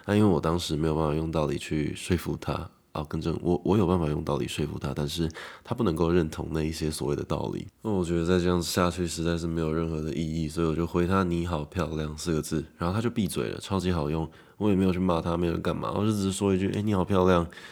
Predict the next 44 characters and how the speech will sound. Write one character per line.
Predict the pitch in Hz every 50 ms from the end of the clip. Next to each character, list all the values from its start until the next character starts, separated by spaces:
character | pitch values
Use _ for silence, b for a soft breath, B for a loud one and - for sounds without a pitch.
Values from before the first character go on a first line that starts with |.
| B B B B B
诶， | 110 117 131 131
对 | - - 117
啊， | 107 101 98 98
因 | 110
为 |
我 | 110 107 98 90 80 78 78 78
就 | - 95 90
事 | 82 - 95
论 | 87 90 85 82
事 | - - 92 82
嘛， | 73 71 71
对 | 82 82
不 | 78 76
对？ | 78 78 80 80 B B B B B B
然 |
后 | - 92 92
我 | 85 80 80
说 | 78 - 87 85 85
“你 | 85 87
好 | 87 85 78
漂 | 76 85 85 82
亮”， | 82 82 80 80
你 | 87
也 | 95 87
不 | 78 92
能 | 85 82 82
反 | 78 80 76 71
驳 | - - - - 58
啊， | 69 78
你 | 78
要 | 78 80
反 | 80 85 85 76 76
驳 | 73 76 76
说 | 76 85 80
你 | 78 78
很 | 78 76
丑 | - - - 78 -
吗？ | - - - -
不 | 90 90
可 | 85 -
能 | - 50 50 50
啊。 | 52 50 - 95 B B B B B B B B B
然 | - 85
后 | 85 87 90 87 87 85 82